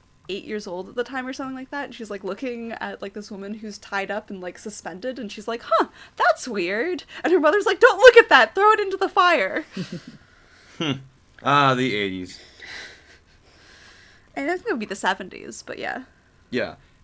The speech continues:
Speaker 2: And so this new scene with, I'm going to assume, Luke, hipster-looking dude,
Speaker 1: Yeah.
Speaker 2: it's totally new, totally new information.
Speaker 1: I think it's
Speaker 2: Is it borrowed from elsewhere in the
Speaker 1: It's
Speaker 2: book?
Speaker 1: borrowed from elsewhere in the book.
Speaker 2: Ah, I see. Okay.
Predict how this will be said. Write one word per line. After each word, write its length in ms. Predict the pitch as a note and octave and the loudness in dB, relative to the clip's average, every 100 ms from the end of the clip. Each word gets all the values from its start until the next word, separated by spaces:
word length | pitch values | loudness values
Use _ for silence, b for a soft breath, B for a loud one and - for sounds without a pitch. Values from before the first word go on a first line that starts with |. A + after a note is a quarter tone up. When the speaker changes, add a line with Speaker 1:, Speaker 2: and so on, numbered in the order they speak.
| - | -10
Speaker 2:
And 160 | D3 C#3+ | -8 -4
so 400 | F3 D#3 D3+ A#2+ | 0 0 0 -2
this 460 | A#2+ D3+ - - - | -4 -4 -6 -8 -4
new 280 | C3 D3+ | -2 -2
scene 340 | C#3 C#3+ B2+ B2 | -4 -2 -2 0
with, 440 | B2 A#2+ - - _ _ A2 | -2 -2 -10 -20 _ _ -12
I'm 140 | G#2+ | -6
going 200 | B2+ B2+ | -2 -2
to 100 | A#2 | -4
assume, 600 | G#2+ - - B2+ C#3+ C#3+ | -10 -10 -6 -4 -4 -4
Luke, 400 | C#3+ E3+ F3 - _ b b b b b b - | -4 -6 -8 -14 _ b b b b b b -20
hipster-looking 520 | A#2 - G#2+ G#2+ G#2+ | -18 -12 -8 -8 -6
dude, 280 | G#2+ A2 G#2 - _ | -6 -4 -6 -12 _
Speaker 1:
Yeah. 160 | - A3 - | -6 -4 -4
Speaker 2:
it's 300 | - - - _ _ | -6 -8 -12 _ _
totally 400 | - D#3 D3 D3 | -10 -4 -2 0
new, 360 | C3 A#2 A2+ G#2 | 0 0 -2 -6
totally 320 | - B2 B2 | -6 -4 -2
new 140 | A#2+ A#2 | -2 -4
information. 720 | G#2 G#2+ G#2 G2 G2+ G2+ G2 | -6 -6 -6 -8 -10 -6 -2
Speaker 1:
I 120 | F4+ | -2
think 160 | G#4+ A#4 | -4 -6
it's 100 | C5 | -4
Speaker 2:
Is 180 | C#3 C#3+ | -4 -6
it 120 | - | -2
borrowed 260 | C#3+ E3+ C#3+ | 2 2 2
from 140 | D#3 | -2
elsewhere 340 | C#3 D3+ E3 D#3+ | 0 0 0 -2
in 60 | |
the 60 | C#3+ | -2
Speaker 1:
It's 80 | C3 | 0
Speaker 2:
book? 180 | F#3 - | -2 4
Speaker 1:
borrowed 320 | F4+ G4+ G4+ | 6 6 4
from 120 | F#4 | -2
elsewhere 320 | C4 - C#4 | -6 -6 -6
in 100 | A#3 | -8
the 60 | G3 | -8
book. 400 | F#3 B2+ - - | -8 -8 -8 -6
Speaker 2:
Ah, 160 | A#2+ A2+ | 0 0
I 120 | F#2+ | 0
see. 240 | F2+ - - | -6 -10 -10
Okay. 280 | F2 - | -12 -14